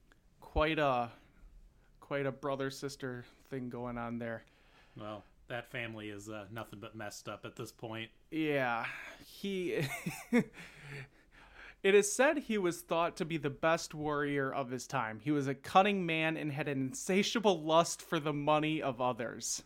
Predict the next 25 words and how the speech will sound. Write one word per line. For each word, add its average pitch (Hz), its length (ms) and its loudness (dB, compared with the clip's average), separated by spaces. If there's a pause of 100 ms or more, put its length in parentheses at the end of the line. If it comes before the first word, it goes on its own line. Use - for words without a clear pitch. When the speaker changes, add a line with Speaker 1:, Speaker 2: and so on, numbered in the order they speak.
(200)
Speaker 1:
I 165 200 10
love 147 560 0
that 123 240 0
part. 123 240 -2
I 160 140 4
have 165 200 -2
never 165 440 2
heard 180 240 4
of 151 120 -2
it 139 160 -4
put 151 280 -4
that 131 200 2
way 123 200 -2
before. 123 580 -8 (580)
Speaker 2:
I'll 123 80 -16 (140)
say, 127 240 -8 (220)
Papa 135 300 -4
Geiseric 123 640 -6
would 110 120 -12
be 107 80 -8
proud. 104 420 -10 (340)
Speaker 1:
He, 151 300 -2
he 151 180 -4
really 139 420 0
would. 123 400 -6